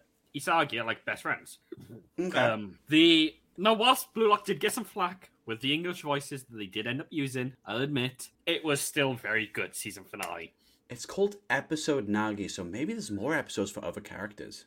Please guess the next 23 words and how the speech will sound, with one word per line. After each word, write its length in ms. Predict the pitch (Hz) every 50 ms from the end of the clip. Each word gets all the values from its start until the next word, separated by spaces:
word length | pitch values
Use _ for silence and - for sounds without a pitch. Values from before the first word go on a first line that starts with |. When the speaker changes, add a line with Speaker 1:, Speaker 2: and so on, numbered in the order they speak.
| _ -
Speaker 2:
And 100 | - 113
if 160 | 135 170 180 -
so, 180 | 120 120 214 208
Speaker 1:
Maybe. 100 | 175 120
Speaker 2:
maybe 160 | 104 123 165 202
that 100 | 220 196
means 120 | 170 139
more 160 | 151 151 160
films 280 | - - 156 165 156 -
in 80 | 139
the 40 | -
future 240 | - 139 165 - -
if 60 | 95
it 40 | 98
keeps 200 | - 135 127 -
doing 260 | - 117 104 90 80
well. 280 | - 85 87 - - - -
Speaker 1:
Um, 400 | - 135 143 147 143 147 151 143 - - _ _ _ _ _ _ -
we 120 | 143 165 196
won't 180 | 196 202 185
talk 220 | 190 208 185 165 -
too 80 | 190
much 180 | 185 170 -